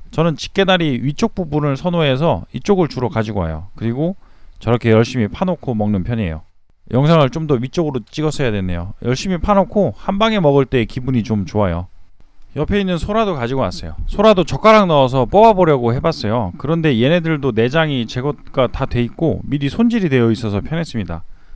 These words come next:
대신 편하긴 하지만 가지고 온 거에 비해서는 양이 굉장히 적죠. 그래서 여러 개 가지고 와야 됩니다. 나머지들은 다 어디 갔나 모르겠어요. 얘네들도 껍데기는 데코네요.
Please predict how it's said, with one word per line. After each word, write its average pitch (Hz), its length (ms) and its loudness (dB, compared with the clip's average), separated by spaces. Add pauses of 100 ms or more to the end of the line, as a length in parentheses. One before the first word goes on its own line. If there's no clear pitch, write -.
(120)
대신 143 280 -6
편하긴 190 380 0
하지만 135 400 -2 (120)
가지고 190 400 -2
온 160 160 0
거에 175 200 2
비해서는 127 600 0
양이 110 280 -2
굉장히 117 320 -2
적죠. 92 420 -6 (500)
그래서 156 240 0
여러 139 220 6
개 180 120 0
가지고 123 320 -2
와야 110 140 2
됩니다. 98 420 -8 (140)
나머지들은 156 640 -2
다 123 100 -8
어디 110 220 -2
갔나 160 220 -2
모르겠어요. 107 560 -4 (1040)
얘네들도 156 420 4
껍데기는 165 520 -2
데코네요. 110 540 -4